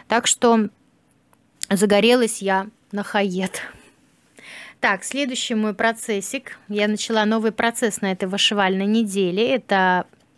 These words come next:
символ этого года — бычок. Елочная игрушка будет оформляться от фирмы «Жар Птица».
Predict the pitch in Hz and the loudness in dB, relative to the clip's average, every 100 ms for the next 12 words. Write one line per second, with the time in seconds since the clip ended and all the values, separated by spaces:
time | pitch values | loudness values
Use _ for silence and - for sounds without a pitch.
0 | _ - - 247 220 190 185 180 175 190 | _ -8 0 2 4 2 0 -2 -2 -2
1 | 185 175 165 220 269 254 - 180 233 - | -2 -4 -2 -2 -2 0 0 0 0 -6
2 | - - - - 208 208 190 - 190 185 | -20 -20 -20 -4 4 4 4 -2 -2 -2
3 | 180 165 - 226 247 254 247 - 269 262 | -4 -6 -4 -2 0 0 0 2 2 4
4 | 262 254 269 254 - - - - 208 - | 2 2 -2 -2 -6 -18 -12 -4 -4 0
5 | 233 208 196 214 214 220 - - 190 - | 2 4 2 2 0 -2 -8 -4 -4 -4
6 | - 233 311 | 0 0 0